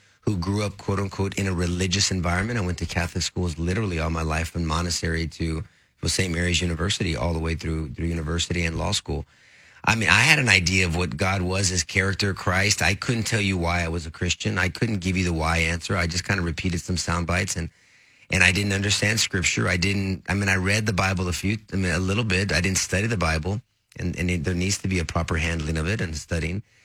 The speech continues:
And so I think over time, because the church as a whole might have mismanaged or mishandled certain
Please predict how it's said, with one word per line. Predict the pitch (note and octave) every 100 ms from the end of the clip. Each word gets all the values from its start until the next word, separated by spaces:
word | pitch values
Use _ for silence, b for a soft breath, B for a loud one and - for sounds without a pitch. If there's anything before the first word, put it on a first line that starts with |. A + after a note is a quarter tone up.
| b b -
And | A#2
so | -
I | B2
think | A2+ C#3+ C#3+
over | C3 A#2 A2
time, | - A#2+ C3+ A2
because | G2+ - G#2+ G#2+
the | F#2+
church | F2+ - A2 G#2
as | G#2+ F#2+
a |
whole | F2+ G#2 G#2+
might | G2+ G2
have | F2
mismanaged | F2+ G2 G#2 - G2+ G2 F#2 G#2 A2+ A2+
or | F#2+
mishandled | F2 F#2+ - F2 F#2 G2 G2+
certain | - G2 D#2+ F2